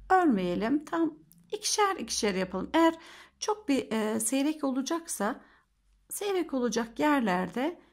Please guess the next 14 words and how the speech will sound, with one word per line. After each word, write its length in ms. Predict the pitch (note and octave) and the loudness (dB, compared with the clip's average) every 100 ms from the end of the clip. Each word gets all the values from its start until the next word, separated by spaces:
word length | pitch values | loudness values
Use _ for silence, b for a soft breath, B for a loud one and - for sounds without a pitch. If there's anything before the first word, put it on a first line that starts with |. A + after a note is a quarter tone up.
| b b _ _ _ | b b _ _ _
üç 260 | G#4 G#4 - | -2 -2 -2
tane 500 | A#3+ G3 F#3+ A#3 D4+ | 2 2 2 0 0
yapabiliriz. 960 | D#4+ F4 F#4 C#4+ A3 F3 A3 - - - _ _ _ _ _ | -2 -2 -2 0 0 0 -4 -6 -8 -10 _ _ _ _ _
Bir, 440 | E4 D4+ - - _ _ _ _ _ _ _ _ _ _ _ _ | 0 0 0 -8 _ _ _ _ _ _ _ _ _ _ _ _
iki, 260 | F4 - B3 | -12 -6 -4
bakın 340 | C4+ - G4+ | -4 -4 -4
büyük 380 | F#4 B3 A#3 - | -2 -2 -2 -2
ama 160 | C#4+ C#4 | 0 0
iki 180 | D4+ - | -4 -4
tane 300 | A#3 F3+ G3 | 0 0 0
yapacağım. 480 | F#3+ - C#4+ G#4 | -4 -6 -8 -6
Diğer 320 | F4+ D4 A3 - | -2 0 0 -4
tarafa 300 | F#3+ E3+ F#3 | -8 -8 -8
geçiyorum. 1000 | - F#3 - G3 F3+ F#3 G#3 C4+ F#4 | -8 -8 -6 -4 -4 -4 -2 -2 -4